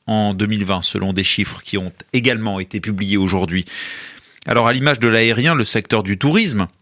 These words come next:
est très durement touché. Illustration au Portugal. Le Portugal qui a fait face ces dernières semaines à une flambée de la pandémie.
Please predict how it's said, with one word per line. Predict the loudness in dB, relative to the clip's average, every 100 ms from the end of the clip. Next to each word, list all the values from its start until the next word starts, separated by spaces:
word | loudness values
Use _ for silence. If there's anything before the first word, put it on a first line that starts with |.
| _ 0
est | 0
très | 2 0 2
durement | 0 0 -2
touché. | -2 -2 0 -2 -6 -20 _ -2
Illustration | 0 0 -2 0 2
au | 2
Portugal. | 2 -2 0 2 2 2 -4 -20 -20 -20 -8
Le | -4
Portugal | -4 -2 0 0
qui | 0 -4
a |
fait | -2 -2
face | 0 0 -2 -4 -12 -20 -8
ces | -4
dernières | -2 0 0
semaines | 0 -2 0
à | -2
une | -4
flambée | -8 -2 -2 0 0 -2 _ _
de | -2 0
la | 0
pandémie. | 0 0 2 0 -2